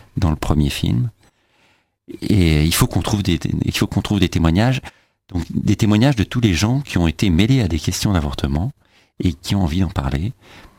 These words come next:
sachant que les témoignages les plus difficiles à trouver, ce sont les témoignages de médecins. Quand je dis témoignages de médecins, trouver des,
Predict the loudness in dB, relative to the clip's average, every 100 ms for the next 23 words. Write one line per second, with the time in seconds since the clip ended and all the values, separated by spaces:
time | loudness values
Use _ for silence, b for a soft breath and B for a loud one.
0 | B _ -8 -2 0 0 0 -2 0 2
1 | 2 0 0 -4 -4 -6 -6 -4 -4 -4
2 | -4 -4 -4 -8 b b -10 -4 0 0
3 | 0 0 0 0 0 -2 -2 -4 -6 -8
4 | _ _ _ _ -20 b b b _ -10
5 | -4 -4 -2 0 2 2 2 0 0 0
6 | -2 -4 _ -6 -2 0 0 -2 -10 _
7 | -12 -6 -2 0 -2